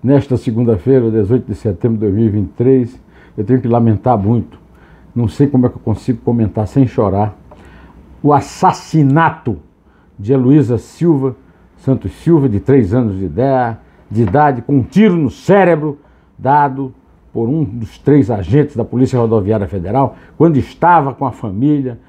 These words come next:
no carro, na Dutra, na Grande Rio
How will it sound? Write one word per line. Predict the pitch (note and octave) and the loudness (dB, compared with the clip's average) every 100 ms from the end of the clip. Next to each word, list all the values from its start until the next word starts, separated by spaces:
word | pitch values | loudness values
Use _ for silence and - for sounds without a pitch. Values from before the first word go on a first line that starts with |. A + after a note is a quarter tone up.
| _ | _
no | B2+ A2+ | -6 -6
carro, | - F3 E3 A2+ A#2+ A#2+ _ _ _ | 0 4 4 2 -6 -14 _ _ _
na | G2+ B2 | -8 -6
Dutra, | G2 F2+ F#3 E3+ D3 C3+ A2 _ - _ _ - | -6 0 2 2 0 -4 -6 _ -20 _ _ -10
na | A2+ B2+ | -4 -2
Grande | G#2+ C3 A#2 | 0 2 2
Rio | F#2 G#2 D2+ | 0 -2 -4